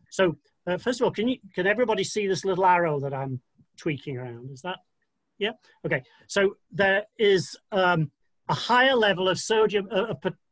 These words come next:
of, of sodium ions outside the membrane compared to inside, and there's a higher level of potassium ions inside than out.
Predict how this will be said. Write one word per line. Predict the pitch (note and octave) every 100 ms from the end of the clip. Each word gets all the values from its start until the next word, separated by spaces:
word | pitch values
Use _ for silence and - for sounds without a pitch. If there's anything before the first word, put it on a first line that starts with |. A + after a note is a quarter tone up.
| _
of, | G#3+ D#3
of | G3+ C#3+
sodium | - A#3 A#3 G3
ions | E3+ E3 E3
outside | G3+ A3+ - E3+ D#3
the | D3+
membrane | D3 D3 C#3+ D3+ D#3+ D#3 - _ _
compared | - E3 F3 F3 -
to | F3+
inside, | G#3 G#3 D#3+ C#3 C#3+
and | D#3+
there's | D3+
a | E3
higher | - A3 A3
level | F3+ F3 E3+
of | E3
potassium | - A3 G3 - D#3+
ions | D3+ C#3+ C3+
inside | D#3+ D3 D3+ C3+
than | C3+
out. | A#2+